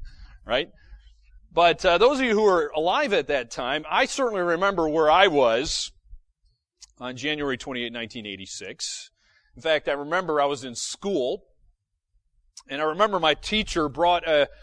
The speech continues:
a television set into our, uh, classroom. You might ask, "Well, why did, why did she do that?" Well, because on that particular morning, the Space Shuttle Challenger,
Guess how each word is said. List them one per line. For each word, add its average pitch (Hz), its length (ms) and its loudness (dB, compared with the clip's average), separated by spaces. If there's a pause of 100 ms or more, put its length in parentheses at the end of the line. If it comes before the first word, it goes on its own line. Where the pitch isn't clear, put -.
(140)
a 147 120 -4
television 175 760 2 (220)
set 180 360 2
into 185 440 0
our, 151 340 6 (380)
uh, 117 380 -2 (100)
classroom. 147 600 -2 (760)
You 101 120 -20
might 110 200 -8
ask, 113 300 -10
"Well, 95 400 -14
why 110 400 -6
did, 120 240 -6 (100)
why 120 240 -8
did 135 160 -8
she 127 160 -14
do 123 220 -8
that?" 90 300 -12
Well, 110 320 -10 (920)
because 139 320 -2
on 147 180 -2
that 170 200 2
particular 135 720 -6 (480)
morning, 139 540 -6 (2000)
the 120 100 -16
Space 170 300 -4
Shuttle 147 320 -2
Challenger, 135 880 -6